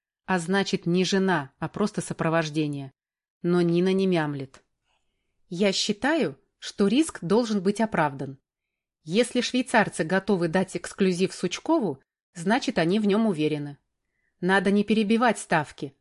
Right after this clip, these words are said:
а найти то, что им предложит только Андрон». Норкин замирает. «Например?»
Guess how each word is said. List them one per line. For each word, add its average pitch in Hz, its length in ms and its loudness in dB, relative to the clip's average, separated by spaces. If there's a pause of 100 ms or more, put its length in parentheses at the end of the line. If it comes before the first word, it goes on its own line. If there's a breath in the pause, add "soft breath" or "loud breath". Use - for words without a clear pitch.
(100)
а 170 100 -2
найти 165 360 0
то, 302 380 -2
что - 240 -4
им 208 160 2
предложит 202 520 0
только 175 320 0
Андрон». 208 440 0 (880)
Норкин 180 480 -2
замирает. 170 680 -2 (580)
«Например?» 175 720 2